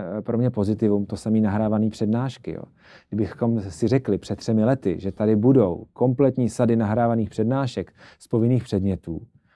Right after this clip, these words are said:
tak si budou ťukat lidi tady na čelo. Jak studenti, tak vyučující. Řeknou: „To není možné, nic takového nikdy nenastane.“ Na to nejsme připraveni. Takže on nás ten covid paradoxně jako posunul hodně rychle tam, kde si myslím, že to, že to, že to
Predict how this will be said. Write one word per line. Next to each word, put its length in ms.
tak 300
si 140
budou 200
ťukat 340
lidi 200
tady 180
na 100
čelo. 320
Jak 220
studenti, 420
tak 160
vyučující. 520
Řeknou: 180
„To 120
není 160
možné, 260
nic 100
takového 280
nikdy 280
nenastane.“ 520
Na 80
to 100
nejsme 260
připraveni. 640
Takže 220
on 80
nás 180
ten 180
covid 360
paradoxně 460
jako 180
posunul 880
hodně 320
rychle 320
tam, 300
kde 140
si 160
myslím, 320
že 100
to, 240
že 100
to, 360
že 100
to 120